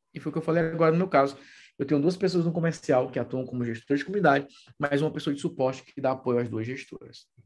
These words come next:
Na prática, eu treino a minha equipe de vendas em todas as atividades técnicas, criar portal, liberar acesso, adicionar manualmente conteúdo, aí uma coisa importante que você precisa entender. O modelo de vendas que eu uso e que eu ensino,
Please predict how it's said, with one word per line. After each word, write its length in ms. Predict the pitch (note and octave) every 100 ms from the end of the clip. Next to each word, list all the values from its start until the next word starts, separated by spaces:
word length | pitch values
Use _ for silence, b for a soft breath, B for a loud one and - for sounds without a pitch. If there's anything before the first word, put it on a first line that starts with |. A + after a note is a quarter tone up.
| b b b b b _
Na 180 | E3 A3
prática, 540 | B3 F3 D3 D3 - F3
eu 140 | E3
treino 240 | E3+ F3 F3+
a 40 |
minha 120 | E3+
equipe 240 | D3 F3+ E3+
de 80 |
vendas 220 | D3+ E3+ D#3+
em 120 | D3
todas 360 | - F#3 G3+
as 60 | G#3
atividades 420 | G3 E3+ F3 -
técnicas, 480 | - A#2+ - - -
criar 220 | - D3
portal, 460 | C#3+ D#3+ - C#3+ C3+
liberar 280 | B2 A#2 B2+
acesso, 440 | - C3+ B2+ A2
adicionar 240 | A2 A#2+
manualmente 440 | A#2+ A#2 A#2 A#2 A#2
conteúdo, 520 | A#2 D3 C3 C3 B2+ _ _ B B B B B -
aí 100 | G3
uma 120 | G#3+
coisa 180 | G#3 A3
importante 320 | G3 F#3+ F3+
que 60 |
você 180 | F#3 F#3+
precisa 300 | F#3 F3+ E3+
entender. 440 | F3+ F#3+ C#3+ - - _ _ _ _ _ _ _
O 100 | F3 G#3
modelo 440 | G#3+ E3 G3+ A3+
de 120 | F3
vendas 320 | D3+ C3+ B2+
que 120 | - B2+
eu 260 | A#2+ A2+ -
uso 340 | E3+ C#3+ A2+
e 80 | -
que 120 | -
eu 40 | A#2+
ensino, 540 | A2+ D#3+ C#3+ C3 A#2